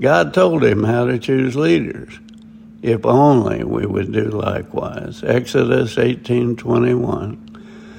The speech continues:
But select capable men from all the people, men who fear God, trustworthy men who hate dishonest gain,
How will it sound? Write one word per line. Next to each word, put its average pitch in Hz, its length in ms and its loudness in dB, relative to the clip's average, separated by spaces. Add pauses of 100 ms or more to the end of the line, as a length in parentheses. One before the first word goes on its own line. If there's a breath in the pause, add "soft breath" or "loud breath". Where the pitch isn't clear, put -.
(1200 loud breath)
But 151 260 4
select 160 520 2
capable 151 580 0
men 117 380 -2
from 123 240 -2
all 170 320 4
the 156 100 -4
people, 135 460 -2
men 143 320 -2
who 147 140 0
fear 156 400 -4
God, 131 500 -2
trustworthy 120 720 -2
men 104 460 -4
who 110 300 -4
hate 165 720 0
dishonest 127 920 -2
gain, 104 520 -4